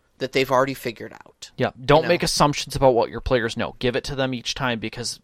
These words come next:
Speaker 2: you don't know what's happened between this session and the last session.
Speaker 1: Exactly. It's something we, we, we, we've heard from one of our players. It's like, "I don't remember what I had for dinner yesterday. You expect me to remember your plot from a month ago?"
Speaker 2: Right. They, they have a real life. Let them have that real
Speaker 1: Yeah,
Speaker 2: life.
Speaker 1: exactly.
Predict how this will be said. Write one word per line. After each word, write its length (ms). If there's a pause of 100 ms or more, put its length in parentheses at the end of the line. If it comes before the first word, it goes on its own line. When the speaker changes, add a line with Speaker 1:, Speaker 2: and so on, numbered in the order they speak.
(120)
Speaker 2:
you 220
don't 320
know 240
what's 260
happened 340
between 400
this 160
session 500 (440)
and 180
the 80
last 260
session. 280
Speaker 1:
Exactly. 400 (160)
It's 100
something 260
we, 220
we, 180
we, 380
we've 240
heard 160
from 160
one 100
of 80
our 100
players. 280
It's 100
like, 160
"I 60
don't 140
remember 280
what 120
I 40
had 200
for 80
dinner 400
yesterday. 480
You 120
expect 300
me 80
to 80
remember 340
your 120
plot 260
from 180
a 60
month 260
ago?" 360
Speaker 2:
Right. 200
They, 120
they 180
have 140
a 40
real 180
life. 360
Let 240
them 140
have 240
that 160
real 200
Speaker 1:
Yeah, 100
Speaker 2:
life. 160
Speaker 1:
exactly. 380